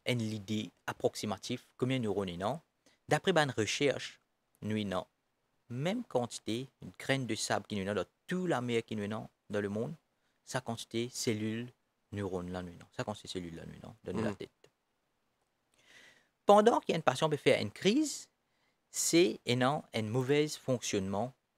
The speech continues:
Speaker 1: de information qui passe. L'information va pas correcte. Là, là, une, parce que, s-, premièrement, nous devons connaître cette information là quand elle est passée.
Speaker 2: Mhm.
Speaker 1: C'est, c'est un im-, electrical impulse. Passe dans un neurone, non ?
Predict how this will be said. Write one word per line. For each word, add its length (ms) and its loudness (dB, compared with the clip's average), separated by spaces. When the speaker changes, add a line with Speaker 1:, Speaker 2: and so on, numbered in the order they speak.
Speaker 1:
de 280 0
information 640 -2
qui 80 -8
passe. 280 -4
L'information 360 -10
va 120 -2
pas 100 -2
correcte. 480 -2
Là, 80 2
là, 200 2
une, 140 -4
parce 160 0
que, 60 -4
s-, 480 -4
premièrement, 400 2
nous 80 -4
devons 140 0
connaître 240 0
cette 120 2
information 420 2
là 100 2
quand 80 0
elle 60 2
est 40 -4
passée. 340 2
Speaker 2:
Mhm. 260 -8
Speaker 1:
C'est, 360 2
c'est 160 -4
un 100 2
im-, 160 2
electrical 480 4
impulse. 580 -2
Passe 140 4
dans 120 0
un 80 0
neurone, 340 -4
non ? 180 0